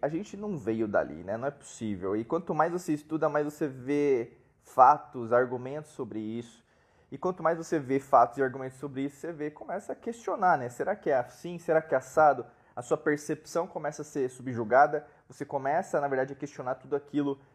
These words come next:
que está se passando com você, tudo aquilo que você aprendeu, né? Então você foi programada, programado a sempre ver o mundo, as situações, a sua vida, dinheiro,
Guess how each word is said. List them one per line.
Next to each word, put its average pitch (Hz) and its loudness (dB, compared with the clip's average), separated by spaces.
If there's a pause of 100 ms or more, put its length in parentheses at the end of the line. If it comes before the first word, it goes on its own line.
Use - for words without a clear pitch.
(160)
que - -18
está - 2
se - -10
passando 131 -2
com 120 -14
você, 143 -6 (360)
tudo 233 2
aquilo 226 2
que - -8
você 233 0
aprendeu, 131 -2
né? 113 -10
Então 131 -10
você 160 -14
foi 165 -4
programada, 139 0
programado 131 -2 (420)
a 117 -4
sempre 185 -6
ver 151 -2
o 143 0
mundo, 143 -4
as - 2
situações, 143 -4
a 120 -10
sua 135 2
vida, 123 -2
dinheiro, 135 -2